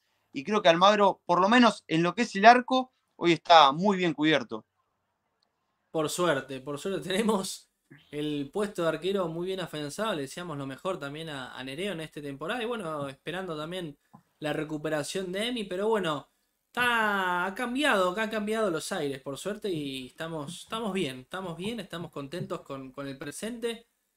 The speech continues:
Speaker 2: Nos vemos, Valen, y le invitamos a la gente también a que deje su pulgarcito arriba, que suscriba al canal.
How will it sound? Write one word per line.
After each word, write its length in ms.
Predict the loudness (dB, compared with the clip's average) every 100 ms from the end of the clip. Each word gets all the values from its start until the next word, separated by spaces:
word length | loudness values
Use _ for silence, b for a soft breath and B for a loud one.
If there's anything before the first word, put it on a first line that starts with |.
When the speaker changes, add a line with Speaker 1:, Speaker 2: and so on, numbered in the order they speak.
| _ _ _ _ -6
Speaker 2:
Nos 260 | -2 0
vemos, 600 | 0 0 0 0 0 0
Valen, 360 | -2 -2 -4 -6
y 140 | -6
le 80 | -6
invitamos 440 | -8 -6 -4 -4
a 60 | -4
la 80 | -6
gente 240 | -6 -6
también 280 | -8 -6 -8
a 60 | -8
que 140 | -6
deje 220 | -6 -8
su 180 | -10 -12
pulgarcito 480 | -12 -12 -12 -12 -10
arriba, 400 | -8 -2 0 -2
que 100 | -4
suscriba 340 | -14 -10 -6 -6
al 80 |
canal. 480 | -6 -6 -6 -6 b